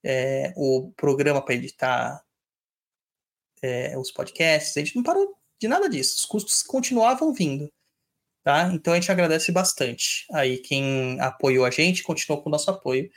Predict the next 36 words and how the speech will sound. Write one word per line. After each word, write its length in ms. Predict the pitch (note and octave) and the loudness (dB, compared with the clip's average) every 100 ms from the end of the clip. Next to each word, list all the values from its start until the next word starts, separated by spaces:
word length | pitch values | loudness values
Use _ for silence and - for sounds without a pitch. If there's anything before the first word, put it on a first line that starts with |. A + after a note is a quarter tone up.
| - - _ _ D4+ | -20 -20 _ _ 0
E 160 | C4 | 0
quem 260 | A#3+ G3+ F#3 | 0 2 2
quiser 200 | F#3 F#3 | 4 2
apoiar, 580 | F#3 G#3 G3 A3 - - - | 4 4 6 4 0 -12 -6
catarse 640 | B3+ B3 F3+ E3+ F3 F#3+ | -2 0 4 4 4 0
ponto 280 | - F3+ F3 | -2 -2 2
M 180 | F3 D3+ | 2 4
E 120 | D#3 | 4
barra 260 | D3+ D#3 D#3 | 4 2 0
papo 400 | - D#3 - E3 | 0 0 0 -2
na 80 | |
encruza. 480 | F3 F3+ - C3 C3+ | -2 -4 -6 -6 -2
Nossa 240 | C#3 - C#3+ | 0 2 2
meta 260 | C#3 C#3+ | 2 4
lá 140 | C#3+ C#3 | 4 4
é 40 | |
chegar 340 | - C#3+ C#3 C3 | 2 2 4 4
a 40 | |
vinte 340 | D3 F3 - | 2 -2 0
mil 120 | F3+ F3+ | 2 4
reais, 400 | F#3 E3 E3 G3 | 4 4 2 -4
então, 380 | F#3+ G#3+ C4 - _ _ _ _ _ _ | -2 -2 -2 -8 _ _ _ _ _ _
pra 160 | - E3 | 0 0
poder 720 | - F#3 D#3 D#3 E3 F3 F3+ | 2 0 2 4 4 2 2
o 60 | F3 | 2
japonês 420 | F3 F3+ D#3+ E3 | 2 0 0 2
abandonar 480 | E3 E3+ F3+ D#3 D#3 | 2 2 4 4 2
o 20 | |
trabalho 460 | - F3 D3 D3+ D3 | 2 2 4 4 4
dele 420 | B2+ D#3 D#3+ D#3 | 2 2 2 0
e 60 | |
só 120 | D3+ D#3 | -2 -4
se 120 | D#3+ | -2
dedicar 300 | D3+ - D3 | -2 0 -2
ao 40 | |
podcast. 720 | D#3+ F3+ - A#2+ - - - | -2 -4 -4 -4 -4 -6 -8